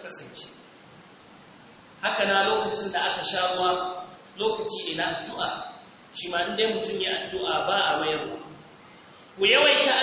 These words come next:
addu'o'i na alkhairi a cikin wannan wata. Ku nemi kamun ƙafa ga Allah subhanahu wa ta'ala da jinsin ɗa'o'in da kuke yi masa. Kuna masu ƙasƙantar da kai a gabansa.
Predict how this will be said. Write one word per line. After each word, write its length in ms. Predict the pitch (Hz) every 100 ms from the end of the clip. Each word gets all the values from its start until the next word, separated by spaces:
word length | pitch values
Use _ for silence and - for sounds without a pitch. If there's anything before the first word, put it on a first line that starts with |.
| -
addu'o'i 440 | 294 277 277 277 277
na 80 | 294 262
alkhairi 420 | - 277 277 269
a 80 | 220
cikin 260 | - 262 247
wannan 260 | 254 240 214
wata. 300 | 214 214 - - - - - - - - - - - - - - - - - - - - - - - - -
Ku 60 | 233
nemi 520 | 226 220 233 233 285
kamun 360 | 285 311 294 277
ƙafa 280 | 285 285 277 247
ga 60 | 233 269
Allah 240 | 285 269
subhanahu 640 | 262 247 - 262 285 262 233
wa 40 |
ta'ala 480 | 220 233 254 254 247
da 80 | -
jinsin 600 | 269 294 294 247 233 208
ɗa'o'in 640 | - 262 269 277 277 277 240
da 80 | 202
kuke 180 | - - 190
yi 180 | 202
masa. 480 | 196 190 - - 196 - - - - - - - - - - - - - - - - -
Kuna 200 | 233 226 202
masu 200 | - -
ƙasƙantar 580 | - - 196 196 196 -
da 80 | 165
kai 160 | 170
a 120 | 156 147
gabansa. 480 | - 160 160 -